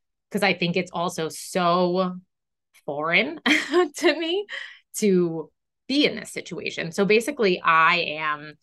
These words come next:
just the kind of person that's, like, in a constant state of overwhelm. Like, if I had to tell you, like, what the one, like, story that's running through my mind kind of consistently, it's, "I don't have time." Like, everything is like,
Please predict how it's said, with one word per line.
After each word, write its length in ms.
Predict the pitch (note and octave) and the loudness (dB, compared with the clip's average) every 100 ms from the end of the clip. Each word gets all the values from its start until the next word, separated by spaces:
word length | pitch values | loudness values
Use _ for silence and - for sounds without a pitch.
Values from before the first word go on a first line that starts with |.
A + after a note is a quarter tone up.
| _ _ _ _ | _ _ _ _
just 280 | - A3 A3 | -2 0 0
the 80 | A3+ | -6
kind 300 | F#3 F3 F3 | 0 0 0
of 120 | F3 | -2
person 440 | - E3 - D#3+ | -4 -4 -4 -6
that's, 260 | D#3 D3 - | -6 -8 -6
like, 320 | C#3+ C#3+ - _ _ _ _ _ _ _ | -6 -6 -8 _ _ _ _ _ _ _
in 220 | G#3 F#3+ | 4 4
a 40 | F3+ | 4
constant 560 | - E3+ E3 - D3+ | 2 2 2 -6 -16
state 280 | - D#3 D3+ | -4 -4 -4
of 100 | D#3+ - | -6 -8
overwhelm. 520 | D#3 D3+ D3 - - - | -8 -8 -10 -10 -14 -8
Like, 220 | - - _ _ _ - | -8 -10 _ _ _ -4
if 200 | F#3+ - - | -4 -4 2
I 220 | F#3 G3 | 4 4
had 140 | G#3 | 2
to 80 | G3+ | 0
tell 240 | F#3 F3+ | 0 0
you, 160 | F3 E3 | 0 -2
like, 180 | D#3+ D#3+ | -4 -6
what 300 | E3+ D#3 D3+ - | -6 -6 -4 -2
the 100 | D3 | -2
one, 560 | D3+ D#3+ D#3 D#3+ D#3+ | -2 -4 -4 -8 -6
like, 240 | D#3+ D#3 - | -4 -6 -8
story 640 | - - D3 D#3+ E3 F3+ | -12 -6 -4 0 2 2
that's 200 | E3 - | 0 -2
running 260 | D#3 D#3 | -6 -6
through 120 | D#3 D#3 | -8 -6
my 140 | D3 | -4
mind 340 | C#3+ D3 D#3+ | -2 -2 -2
kind 140 | F3 D#3 | -4 -4
of 80 | - | -4
consistently, 880 | D3 D3 D#3 - G3 G3+ G#3+ A#3 A3+ | -8 -6 -6 -4 -2 0 0 -2 -4
it's, 400 | E3+ D#3 - - _ _ _ | -2 -2 -6 -18 _ _ _
"I 140 | - | 0
don't 200 | E3+ E3 | 2 -2
have 160 | D3+ C#3+ | -4 -6
time." 340 | - - - _ _ _ _ _ | -12 -18 -20 _ _ _ _ _
Like, 260 | E3+ - - | -4 -4 -4
everything 560 | G3 G3 G#3+ G#3 G3 F3 | -2 2 2 6 4 4
is 100 | E3 | 0
like, 200 | D#3 D3+ | -4 -6